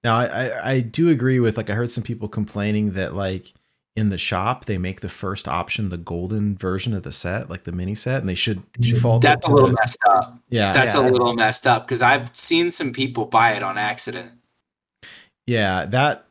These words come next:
Speaker 1: that seems like a problem to me. And I don't, yeah, I, I mean, hopefully you look at the amount, or hopefully, I guess, depending on what you do, like, it's like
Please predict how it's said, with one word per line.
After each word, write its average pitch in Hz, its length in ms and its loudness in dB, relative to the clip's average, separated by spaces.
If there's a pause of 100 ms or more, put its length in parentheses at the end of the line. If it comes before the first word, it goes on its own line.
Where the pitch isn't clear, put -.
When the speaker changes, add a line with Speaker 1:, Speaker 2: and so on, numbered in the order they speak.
(120)
Speaker 1:
that 139 300 2
seems 135 280 0
like 110 160 -2
a 98 60 -6
problem 98 440 -2
to 113 140 -10
me. 110 340 -8 (440)
And 98 640 -4 (400)
I 101 140 -4
don't, 110 160 -6
yeah, 92 240 -2
I, 85 320 -4 (580)
I 113 80 -4
mean, 101 400 -2 (180)
hopefully 104 320 -8
you 87 80 -4
look 95 180 -8
at 98 100 -8
the 95 100 -8
amount, 92 340 -4
or 90 120 -4
hopefully, 107 420 -4
I 101 60 -2
guess, 120 140 -4
depending 104 420 -4
on 90 120 -4
what 87 140 -6
you 90 120 -8
do, 95 520 -6 (500)
like, 87 380 -6 (160)
it's 98 160 -8
like 95 240 -4